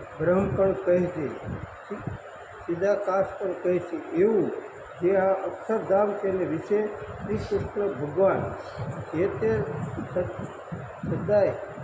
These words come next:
બિરાજ-, બિરાજમાન છે તે કે-, કહેવાય છે. તો જેનો પુરુષોત્તમ કહે છે, વાસુદેવ કહે છે અને નારાયણ પણ કહે છે.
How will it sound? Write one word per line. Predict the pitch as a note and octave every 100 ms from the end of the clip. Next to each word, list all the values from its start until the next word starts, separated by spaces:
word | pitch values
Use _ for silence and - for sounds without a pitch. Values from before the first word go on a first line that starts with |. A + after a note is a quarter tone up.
| - - -
બિરાજ-, | D#3+ G3+ G3+ - E3
બિરાજમાન | F3 G#3 G3+ G3+ G#3
છે | G3+ G3+ A3
તે | - G3+ F#3 - - - - - - - - -
કે-, | G3
કહેવાય | - - G3 F#3+ E3+
છે. | - - - - - - - - -
તો | - G3 -
જેનો | D#3 F#3 A3+ A3+ A3+ - - -
પુરુષોત્તમ | E3+ A4+ B3 - A#3 A3+
કહે | - G3 F#3
છે, | - - - - C#3
વાસુદેવ | D#3+ - G#3+ A#3 G#3+
કહે | - F#3 F3+
છે | - G3 G#3+
અને | E3+ D#3+
નારાયણ | D3+ D#3+ G3+ G3+
પણ | - D#3
કહે | C#3 C#3+ C3
છે. | - -